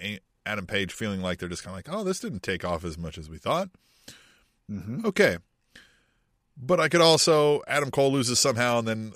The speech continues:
Speaker 1: the Young Bucks and all the other people are all kinda making fun of him, and he fucking snaps, and, you know, tensions arise, and the Red Dragon's already mad at the Young Bucks, and kinda what you mentioned, we get this,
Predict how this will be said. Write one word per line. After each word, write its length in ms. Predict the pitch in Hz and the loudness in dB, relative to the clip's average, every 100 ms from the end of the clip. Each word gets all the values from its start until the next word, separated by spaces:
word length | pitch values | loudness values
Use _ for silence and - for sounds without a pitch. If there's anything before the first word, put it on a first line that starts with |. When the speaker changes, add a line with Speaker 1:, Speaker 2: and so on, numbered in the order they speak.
| - | -18
Speaker 1:
the 120 | - 82 | -8 0
Young 260 | 101 117 | 0 2
Bucks 340 | 113 113 104 92 | 2 2 2 -6
and 180 | 82 | -6
all 200 | 92 117 | 0 4
the 80 | 117 | 6
other 100 | 110 | 4
people 260 | 104 101 104 | 2 -2 2
are 100 | 101 | 2
all 140 | 98 | 2
kinda 240 | - 98 92 | 2 -2 0
making 300 | 90 92 90 | -2 -2 -2
fun 240 | - 110 | 0 2
of 100 | 98 85 | 2 -2
him, 140 | 87 | -4
and 100 | 85 | -4
he 140 | 85 | -6
fucking 380 | 80 - 92 87 | -6 -4 -4 -4
snaps, 540 | - 95 85 85 - - | -8 -6 -6 -6 -8 -10
and, 420 | 85 85 85 85 | -10 -14 -14 -14
you 140 | 87 78 | -12 -10
know, 180 | 76 78 | -12 -12
tensions 420 | - 80 85 78 | -8 -8 -10 -12
arise, 540 | 80 80 78 78 80 80 | -10 -8 -8 -8 -10 -12
and 160 | 82 | -12
the 40 | 82 | -6
Red 160 | 85 | -6
Dragon's 320 | 85 82 82 82 | -4 -6 -6 -6
already 160 | 82 | -6
mad 200 | 82 82 80 | -6 -8 -10
at 80 | |
the 100 | - | -12
Young 160 | 82 82 | -10 -10
Bucks, 340 | 80 80 - | -8 -10 -10
and 80 | 87 | -14
kinda 180 | 78 85 | -12 -10
what 140 | 82 | -10
you 80 | 85 | -10
mentioned, 280 | 82 80 90 | -10 -10 -10
we 60 | 82 | -12
get 140 | 82 | -12
this, 200 | 87 - | -12 -14